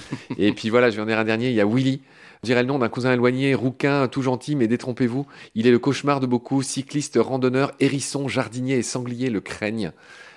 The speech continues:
J'imagine que c'est une référence directe à notre ami Willy Schren, le patron de la F N C, la Fédération Nationale des Chasseurs. Comme il le dit lui-même, une paire de skis peut aussi être une arme mortelle. <laughs> Ok, c'est pas drôle.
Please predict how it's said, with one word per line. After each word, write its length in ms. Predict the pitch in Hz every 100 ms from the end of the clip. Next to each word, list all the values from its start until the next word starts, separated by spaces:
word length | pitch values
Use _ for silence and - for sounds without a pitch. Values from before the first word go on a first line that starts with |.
| -
J'imagine 380 | - 85 82 98
que 100 | 92
c'est 140 | -
une 40 | 80
référence 320 | 87 87 85
directe 300 | 87 95 95
à 40 | 85
notre 200 | 80 92
ami 200 | 95 -
Willy 380 | 87 80 90 95
Schren, 400 | - 98 101 90 -
le 180 | 85
patron 440 | 82 90 - - 104
de 100 | 90
la 180 | 80 82
F 140 | -
N 100 | 87
C, 140 | -
la 60 | 117
Fédération 360 | - 80 85 82
Nationale 360 | 85 85 87
des 60 | 78
Chasseurs. 460 | - - 104 117 - - - - - - -
Comme 140 | 147
il 100 | 175
le 80 | 170
dit 100 | 160
lui-même, 340 | 165 156 160 139 - - -
une 240 | 123 131
paire 280 | 127 170 185
de 100 | 151
skis 340 | 143 - 160
peut 240 | - 160 -
aussi 380 | 135 131 - 190
être 200 | 127 -
une 100 | 117
arme 220 | 113 117
mortelle. 500 | 113 127 - 78 76 78 _ -
<laughs> 60 | - - - - - - - - - -
Ok, 120 | 78 -
c'est 340 | 69 - -
pas 120 | -
drôle. 200 | - 151